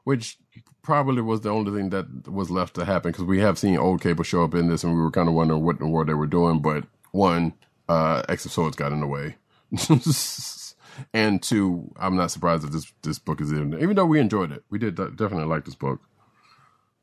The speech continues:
Um, but yeah, I guess it had to go some way.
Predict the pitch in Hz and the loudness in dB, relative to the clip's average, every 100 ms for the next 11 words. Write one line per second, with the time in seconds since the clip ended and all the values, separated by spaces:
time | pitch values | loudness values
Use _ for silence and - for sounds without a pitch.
0 | _ 87 87 82 80 76 71 71 90 85 | _ 2 4 4 4 2 0 -2 -4 -2
1 | 69 - _ - 98 87 - _ _ 85 | -2 -4 _ -2 -2 -2 -8 _ _ -2
2 | 87 85 90 85 87 87 78 73 65 | -2 2 2 4 2 2 2 2 -2